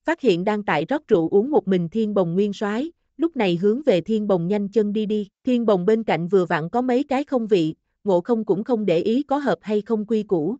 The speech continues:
trực tiếp đặt mông ngồi ở Thiên bồng bên cạnh. Thiên bồng nguyên soái liếc qua Ngộ không, cười nói, "Con khỉ, ngươi đã đến." Tôn Ngộ không gật đầu một cái,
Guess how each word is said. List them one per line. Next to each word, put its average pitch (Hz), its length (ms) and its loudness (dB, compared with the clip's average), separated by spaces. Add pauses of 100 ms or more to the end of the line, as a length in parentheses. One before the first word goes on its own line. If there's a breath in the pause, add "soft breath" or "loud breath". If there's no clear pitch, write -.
(260)
trực - 180 2
tiếp 302 160 -2
đặt - 180 -4
mông 214 240 0
ngồi 180 220 2
ở 170 160 0
Thiên 214 260 -2
bồng 170 200 0
bên 202 180 0
cạnh. 160 260 -4 (160)
Thiên 233 220 0
bồng 180 200 2
nguyên 202 180 2
soái 220 260 -2
liếc 311 220 0
qua 214 180 0
Ngộ 170 240 2
không, 208 280 -4 (240)
cười 196 160 4
nói, 196 360 -2 (180)
"Con 214 220 -2
khỉ, 196 340 -2 (200)
ngươi 214 220 2
đã 165 160 0
đến." 208 260 -2 (160)
Tôn 233 180 2
Ngộ 165 240 4
không 220 240 -2
gật 185 200 0
đầu 175 160 2
một 165 240 0
cái, 220 320 -4